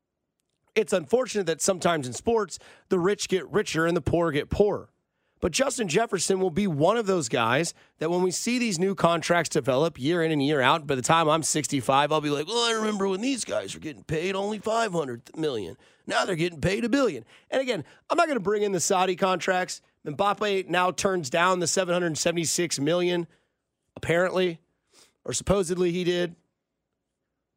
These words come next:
And the thing that's interesting about Justin Jefferson is Justin Jefferson has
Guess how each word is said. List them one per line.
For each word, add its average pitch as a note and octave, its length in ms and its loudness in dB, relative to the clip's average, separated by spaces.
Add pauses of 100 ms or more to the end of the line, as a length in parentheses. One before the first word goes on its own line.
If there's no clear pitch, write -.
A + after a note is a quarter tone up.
(120)
And A3 520 0 (200)
the G3+ 80 0
thing D4 160 0
that's D4 160 0
interesting A#3 340 0
about F3+ 220 0
Justin D3 300 -2
Jefferson F#3+ 460 0
is F3 280 0 (340)
Justin C#4 320 -2
Jefferson G3 480 0
has F3 220 0